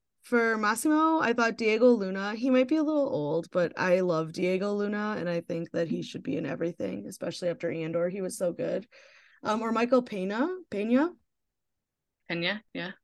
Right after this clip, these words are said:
Speaker 1: He's so
Speaker 2: I like
Speaker 1: funny.
Speaker 2: him. I, and I love Diego Luna. Oh my
Speaker 1: Ugh,
Speaker 2: goodness.
Speaker 1: love Diego
Speaker 2: So
Speaker 1: Luna.
Speaker 2: dreamy.
Speaker 1: Um, I thought for
Speaker 2: They're
Speaker 1: Fran's
Speaker 2: rolling
Speaker 1: parents.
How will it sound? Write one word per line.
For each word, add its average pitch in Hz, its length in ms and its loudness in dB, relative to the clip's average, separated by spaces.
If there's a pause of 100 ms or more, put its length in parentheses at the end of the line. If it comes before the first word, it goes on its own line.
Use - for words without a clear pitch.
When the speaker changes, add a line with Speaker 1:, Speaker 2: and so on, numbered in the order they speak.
(220)
Speaker 1:
He's 247 180 -2
so 247 120 4
Speaker 2:
I 185 100 8
like 190 200 8
Speaker 1:
funny. 185 100 -10 (120)
Speaker 2:
him. 170 240 0 (320)
I, 202 120 10
and 208 280 4
I 190 60 8
love 180 400 4
Diego 160 380 6
Luna. 151 500 -2
Oh 165 240 4
my 151 180 4
Speaker 1:
Ugh, 139 60 -2
Speaker 2:
goodness. 139 400 2
Speaker 1:
love 208 420 2
Diego 165 360 2
Speaker 2:
So 156 60 -4
Speaker 1:
Luna. 156 340 -2
Speaker 2:
dreamy. 151 480 -12 (580)
Speaker 1:
Um, 202 600 0 (1000)
I 226 120 4
thought 247 280 6
for 262 320 6
Speaker 2:
They're - 0 -
Speaker 1:
Fran's 214 500 2
Speaker 2:
rolling 160 220 0
Speaker 1:
parents. 202 640 0